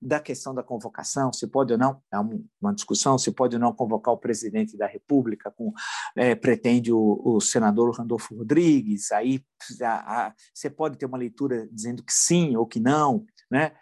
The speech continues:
Aí de acordo com a Constituição. Ah, e, e, e eu, a questão dos governadores, a minha leitura é que não, não pode ter esse tipo de convocação, mas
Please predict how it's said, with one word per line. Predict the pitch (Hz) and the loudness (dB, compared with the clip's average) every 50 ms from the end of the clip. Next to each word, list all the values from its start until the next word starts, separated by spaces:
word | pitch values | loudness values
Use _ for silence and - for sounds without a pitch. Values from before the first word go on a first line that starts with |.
| _ _ - | _ _ -8
Aí | - 107 120 123 | -6 -4 -2 -2
de | 113 120 | -2 -2
acordo | 110 107 - 131 123 117 113 | -4 -2 -2 -4 -4 -4 -6
com | - - 117 | -10 -10 -10
a | 117 | -10
Constituição. | - 123 113 - - 113 - - 104 107 - - 165 165 160 147 135 - - - - - - - - - - - - _ - | -10 -12 -12 -10 -12 -12 -8 -8 -8 -6 -2 0 2 2 2 0 -2 -4 -10 -16 -16 -16 -16 -16 -16 -16 -18 -20 -12 _ 0
Ah, | - 165 165 165 160 156 156 147 - - | 2 2 4 4 2 2 2 -2 -4 -4
e, | - 135 135 123 110 - - - - | -2 -2 -2 -2 -4 -8 -14 -14 -10
e, | - - 131 127 120 117 117 113 107 107 - - 127 | -4 -2 0 0 0 0 0 -2 -2 -4 -2 2 2
e | |
eu, | 135 127 120 113 - 104 | 2 4 2 2 0 -2
a | 107 - | -4 -6
questão | - 120 110 - 123 | -6 -6 -4 -4 -6
dos | 120 120 | -6 -2
governadores, | 113 131 123 117 117 113 113 104 110 113 104 101 95 - - - - | 2 2 4 4 2 0 0 -2 0 0 -2 -2 -4 -10 -12 -12 -12
a | 113 | -10
minha | 123 123 135 135 | -4 0 2 4
leitura | 127 123 120 110 - - 131 117 110 | 4 4 2 0 0 2 2 2 2
é | |
que | 107 - - 110 | 0 -2 -2 -2
não, | 110 107 104 - | -2 -2 -2 -2
não | - 127 131 | -4 -4 -4
pode | 113 - 120 117 117 110 107 107 | -4 -4 -4 -2 -2 -4 -6 -10
ter | - - 110 | -8 -6 -6
esse | 107 107 - 117 | -4 -6 -8 -10
tipo | 104 - - 113 - 117 | -12 -10 -10 -8 -6 -4
de | 113 113 | -4 -4
convocação, | - - 131 139 180 - - 214 - - 233 240 220 196 160 131 | -4 -4 -4 -4 -4 -2 -2 -2 0 2 4 4 4 4 4 0
mas | - 214 277 262 - - | -4 -8 -6 -6 -6 -8